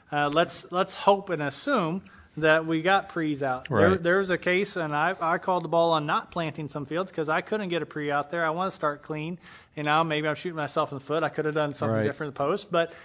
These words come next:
Speaker 1: regardless, um, you know, part of those pre's on both crops, the plant is still taking it up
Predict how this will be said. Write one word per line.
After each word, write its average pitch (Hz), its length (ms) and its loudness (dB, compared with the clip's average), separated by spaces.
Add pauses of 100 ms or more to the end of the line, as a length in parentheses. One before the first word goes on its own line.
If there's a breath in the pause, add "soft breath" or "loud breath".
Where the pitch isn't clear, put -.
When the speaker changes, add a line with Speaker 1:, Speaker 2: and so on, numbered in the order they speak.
(120)
Speaker 1:
regardless, 180 680 6 (280 loud breath)
um, 156 400 4 (140)
you 196 80 -6
know, 170 140 4
part 247 220 4
of 277 60 -4
those 185 220 2
pre's 240 380 -4
on 160 140 0
both 175 380 0
crops, 185 520 0 (420 soft breath)
the 165 100 -8
plant 247 320 -2
is 160 60 -4
still 233 240 2
taking 208 460 -2
it 147 100 0
up - 300 2